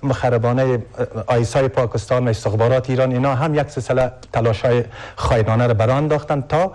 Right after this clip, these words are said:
تا طور افغانستان در یک حالت اینا، اینا قرار بتن، ا-، افغانستان در یک بحران، در یک، اه، در یک چالش، در یک مشکلات، اه، جانکا و طاقت فرسا افغانستان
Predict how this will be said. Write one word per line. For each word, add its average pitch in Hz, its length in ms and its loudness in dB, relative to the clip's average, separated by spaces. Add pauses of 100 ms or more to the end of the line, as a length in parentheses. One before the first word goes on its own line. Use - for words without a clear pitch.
(520)
تا 139 180 4 (180)
طور 180 220 2
افغانستان 123 600 0
در 120 160 0
یک 151 220 2 (100)
حالت 120 320 2
اینا، 123 240 0
اینا 127 320 0 (220)
قرار 131 320 2
بتن، 160 500 -2
ا-، 117 60 -4 (140)
افغانستان 113 680 0
در 113 180 2
یک 139 100 4
بحران، 117 760 0
در 107 160 0
یک، 120 240 2 (520)
اه، 117 160 4
در 113 180 2
یک 127 220 0
چالش، 123 720 2
در 120 140 2
یک 143 280 0
مشکلات، 131 680 0 (640)
اه، 113 1000 2
جانکا 127 500 2
و 123 40 0
طاقت 120 380 -2
فرسا 123 440 0
افغانستان 113 680 0